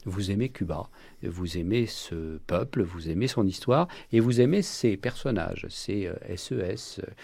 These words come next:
comme Fidel, bien sûr, et comme Camilo Cienfuegos, euh, sur lequel vous avez, euh, écrit un,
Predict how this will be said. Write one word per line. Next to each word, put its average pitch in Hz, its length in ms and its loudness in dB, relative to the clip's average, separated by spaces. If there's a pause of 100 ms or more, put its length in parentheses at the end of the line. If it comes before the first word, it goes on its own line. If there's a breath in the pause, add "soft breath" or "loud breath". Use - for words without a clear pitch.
(160 loud breath)
comme 82 160 0
Fidel, 92 320 2
bien 87 200 -2
sûr, 135 360 0 (260 loud breath)
et 107 80 -2
comme 135 160 12
Camilo 120 320 10
Cienfuegos, 95 680 0
euh, - 80 -4 (400 loud breath)
sur 98 140 0
lequel 101 280 0
vous 90 160 -4
avez, 82 300 -2
euh, 80 40 -4 (140)
écrit 87 420 -4
un, 78 240 -6